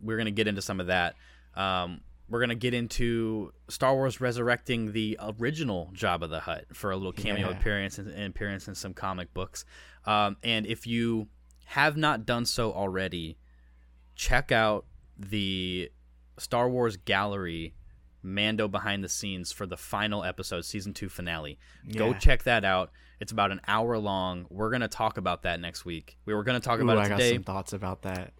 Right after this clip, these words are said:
Speaker 1: I'm gonna watch it a second time to
Speaker 2: Me too.
Speaker 1: refresh it.
Speaker 2: Yeah.
Speaker 1: Um, but watch that. We're gonna talk about that and more next week.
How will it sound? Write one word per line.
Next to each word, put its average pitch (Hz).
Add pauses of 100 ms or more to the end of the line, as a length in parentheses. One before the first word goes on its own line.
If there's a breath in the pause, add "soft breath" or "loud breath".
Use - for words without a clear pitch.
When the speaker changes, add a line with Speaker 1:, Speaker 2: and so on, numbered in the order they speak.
(220)
Speaker 1:
I'm 139
gonna 147
watch 120
it 101
a -
second 107
time 87
to 110
Speaker 2:
Me 101
too. 92
Speaker 1:
refresh 95
it. 85 (320 loud breath)
Speaker 2:
Yeah. 98
Speaker 1:
Um, 80 (220)
but 101
watch 107
that. 95
We're 101
gonna 98
talk 110
about 110
that 90
and 147
more 104
next 110
week. 104